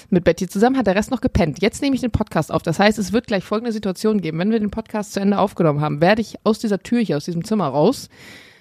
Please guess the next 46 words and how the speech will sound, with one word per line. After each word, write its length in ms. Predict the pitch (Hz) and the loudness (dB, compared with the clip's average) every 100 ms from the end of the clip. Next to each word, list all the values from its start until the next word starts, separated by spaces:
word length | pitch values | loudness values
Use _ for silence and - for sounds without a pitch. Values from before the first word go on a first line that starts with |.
| _ | _
und 160 | 185 180 | -2 2
werde 140 | 220 | 4
die 60 | 233 | 4
Jungs 200 | 240 - | 4 2
fragen, 260 | 185 202 | 0 2
"Was 120 | 226 - | -2 -2
ist 140 | 247 254 | -2 2
denn 120 | 214 | 2
jetzt 180 | 190 180 | 2 -4
der 60 | |
Plan? 320 | - 220 180 | -2 0 0
Wer 100 | 151 | 0
kommt 220 | - 240 233 | 0 0 2
denn 100 | 214 | -2
heute 160 | 220 | -2
mit?" 140 | 208 - | -4 -4
Das 100 | 190 | -4
heißt, 160 | 190 | -2
für 80 | 220 | 0
mich 160 | 214 - | -2 -2
wird's 140 | 214 | -2
auch 120 | 226 | -2
eine 100 | 254 | 0
Überraschung 340 | 262 170 160 185 | 0 0 -2 -2
sein. 160 | 165 | -4
Vielleicht 460 | - 202 190 247 - | 2 4 4 4 2
treffe 240 | - - | -2 -2
ich 80 | 254 | -2
heute 180 | 190 151 | -2 -2
Claudia 360 | - 147 139 127 | -4 -4 -2 -4
auf 80 | |
dem 120 | 147 131 | -6 -4
Boot. 280 | 135 - - - - | -6 -6 -20 -20 -4
Vielleicht 340 | - 208 226 | 2 4 4
auch 80 | 247 | 0
nicht. 340 | 233 254 - _ _ _ - | 0 -2 -6 _ _ _ -10
Also, 340 | 180 185 214 - _ _ _ _ | -4 2 2 2 _ _ _ _
wer 160 | - 208 | 0 2
weiß, 440 | 226 208 160 - - | 2 0 -4 -14 -8
was 180 | 202 - | -6 -2
dieser 200 | 247 233 | 0 0
Tag 220 | 220 220 | 0 -2
noch 120 | 226 | -4
zu 120 | - 226 | -4 -2
bringen 200 | 226 214 | -2 -2
hat. 120 | 165 | -4